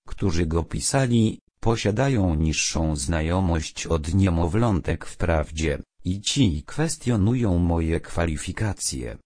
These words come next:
zapytując się, kto mnie postawił za nauczyciela w Kościele.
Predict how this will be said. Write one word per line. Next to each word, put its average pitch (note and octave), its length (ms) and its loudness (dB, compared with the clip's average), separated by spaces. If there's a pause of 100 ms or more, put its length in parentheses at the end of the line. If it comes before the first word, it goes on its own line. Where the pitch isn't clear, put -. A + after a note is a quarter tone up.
(160)
zapytując F#2+ 880 2
się, - 180 -2
kto E2+ 280 0
mnie D#2 360 2
postawił G2+ 720 0
za D#2 240 2
nauczyciela E2 880 0
w - 100 -8
Kościele. E2 760 -2